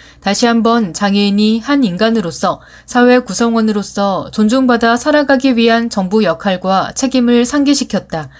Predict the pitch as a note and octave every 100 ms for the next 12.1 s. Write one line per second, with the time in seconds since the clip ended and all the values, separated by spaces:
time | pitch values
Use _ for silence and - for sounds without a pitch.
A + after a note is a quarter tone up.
0 | - - - - D#4+ D#4+ D4+ D4 C#4+ B3
1 | G3+ A3 A3+ E3 F#3+ G3+ G#3 G#3 C#4 C#4
2 | B3 D#3+ F3+ F#3+ - - - F#3+ F#3+ A#3
3 | G#3+ A3 A3 F#3+ F3 G3 G3+ A3+ B3 D#4+
4 | D#4 D4+ C#4+ C4+ C4+ D#3+ F3+ G#3+ A3 G3
5 | F3 F#3 F3+ F#3 C4+ C4+ B3+ A3 G3+ -
6 | E3 F3+ F#3+ E3+ E3+ F#3 - D#3 D3+ C#3+
7 | - - - - - G#3 A#3+ C4 A3+ A#3+
8 | C4 C4 D3+ G3 A3+ B3 A#3 F#3 D4+ D4
9 | D4 C4+ B3+ B3+ F3 - D4 D4+ C#4 G3
10 | G#3 G3+ G#3 G3+ G#3 F#3+ A3+ A3 G#3 F3+
11 | F#3 G3 A3 A3 G3 - A3 D#3+ F3 F3
12 | D3+